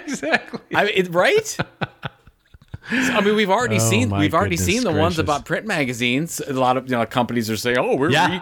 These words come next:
Speaker 1: that's
Speaker 2: we're
Speaker 1: true.
Speaker 2: rethinking print because, you know, we can, you know, getting the attention of people through the post is something that we should
Speaker 1: But it's a,
Speaker 2: look
Speaker 1: but
Speaker 2: at
Speaker 1: it's,
Speaker 2: again."
Speaker 1: but, but Joe, it's not print magazines. It's the new print experience. The, the, the new,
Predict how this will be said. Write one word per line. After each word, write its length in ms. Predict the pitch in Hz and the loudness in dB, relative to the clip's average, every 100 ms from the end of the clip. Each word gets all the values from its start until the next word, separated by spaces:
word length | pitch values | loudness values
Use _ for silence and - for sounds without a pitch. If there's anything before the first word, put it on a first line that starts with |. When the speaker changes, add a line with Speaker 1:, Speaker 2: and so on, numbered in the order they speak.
| - | -4
Speaker 1:
that's 140 | 101 | 0
Speaker 2:
we're 60 | 180 | 2
Speaker 1:
true. 120 | 139 | 2
Speaker 2:
rethinking 540 | 151 120 139 156 160 | 2 0 0 0 -2
print 320 | - 220 - - | -2 -4 -4 -4
because, 480 | 107 104 110 101 - - - | -4 -2 -2 -4 -10 -16 -6
you 80 | 101 | -2
know, 100 | 107 | 0
we 220 | 92 123 | -2 -2
can, 240 | 127 107 - - - | -2 -4 -8 -16 -8
you 140 | 98 | -6
know, 60 | 90 | -4
getting 360 | 87 127 131 | 2 4 4
the 100 | 123 120 | 4 2
attention 440 | 135 160 - 110 | 2 -2 0 -2
of 80 | 104 | 0
people 380 | 110 120 131 123 | -2 0 0 0
through 240 | 104 143 | 0 0
the 80 | - | 0
post 440 | 113 190 220 - | -2 -2 -2 -6
is 140 | 95 - | -8 -4
something 440 | 90 127 143 127 | -2 0 0 6
that 160 | 127 127 | 6 6
we 140 | 139 | 2
should 160 | - - | 0 2
Speaker 1:
But 120 | 170 | 4
it's 100 | 220 | 4
a, 20 | |
Speaker 2:
look 80 | 151 | 4
Speaker 1:
but 80 | 160 | 4
Speaker 2:
at 60 | 170 | 4
Speaker 1:
it's, 100 | 113 | 2
Speaker 2:
again." 320 | 101 71 - - _ - | 0 -2 -14 -20 _ 0
Speaker 1:
but, 280 | 147 - 135 147 _ _ _ _ - | 0 0 -12 -18 _ _ _ _ 0
but 140 | 120 | 2
Joe, 220 | 160 147 | 4 4
it's 160 | 120 147 | 4 2
not 220 | 147 - | 2 2
print 200 | 147 135 | 0 2
magazines. 600 | 98 90 85 90 87 - - - - _ | 0 0 0 0 -2 -4 -12 -20 -20 _
It's 200 | 120 - | 0 0
the 180 | - 139 | 0 2
new 340 | 101 110 117 | 4 4 2
print 380 | 104 - 123 113 | 2 2 2 0
experience. 840 | - - - 113 92 69 - - - _ - - | 0 -2 2 2 2 0 -4 -10 -10 _ -20 -6
The, 100 | - | -4
the, 240 | - 135 - | 0 0 0
the 240 | 113 123 | 2 2
new, 260 | 117 131 | 4 4